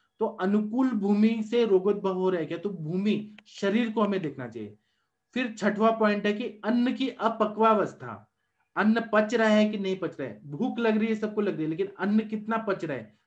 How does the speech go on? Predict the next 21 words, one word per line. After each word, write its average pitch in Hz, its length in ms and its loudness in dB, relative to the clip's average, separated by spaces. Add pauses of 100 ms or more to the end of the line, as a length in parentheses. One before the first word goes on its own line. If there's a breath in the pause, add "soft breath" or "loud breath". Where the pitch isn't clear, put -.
सार्किट 208 500 -2
विभाजन 196 380 0
कितना 190 240 -6
हो 175 80 -4
रहा 156 100 -4
है, 135 120 -14 (260 soft breath)
मल 226 240 2
प्रवृत्ति 214 480 0
कैसी 180 260 -2
हो 151 80 -2
रही 135 100 -8
है, 117 140 -12 (240)
उस, 175 180 -6 (320)
तो 220 80 0
अन्न 214 320 2
की 240 120 0
अपक्वावस्था 208 800 0
पे 196 180 -4
ध्यान 143 260 -8
देना 120 200 -10
चाहिए। 98 300 -14